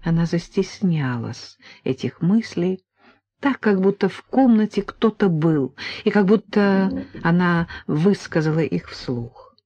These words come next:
И как будто само собой разумелось, что всё это имеет к ней отношение, какие-то несуществующие девчонки, о которых два часа назад она и думать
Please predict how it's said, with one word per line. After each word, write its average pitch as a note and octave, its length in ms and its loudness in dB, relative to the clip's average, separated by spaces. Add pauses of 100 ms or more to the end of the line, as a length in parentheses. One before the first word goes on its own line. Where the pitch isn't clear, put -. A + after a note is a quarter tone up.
(800)
И G#3+ 100 2
как B3+ 180 0
будто E4 260 0
само B3+ 300 4
собой A3+ 320 2
разумелось, F#3 1000 2 (460)
что - 220 0
всё C#4 320 0
это B3 200 2
имеет A#3 380 4
к - 100 -6
ней G#3+ 220 4
отношение, C#3+ 840 -2
какие-то A3 580 -2 (600)
несуществующие A3+ 1600 2 (280)
девчонки, D3+ 960 -4 (300)
о D#3 80 0
которых F#3 300 2
два C4 180 2
часа - 300 -2
назад G3+ 360 0
она E3+ 240 0
и - 20 0
думать F#3 460 -4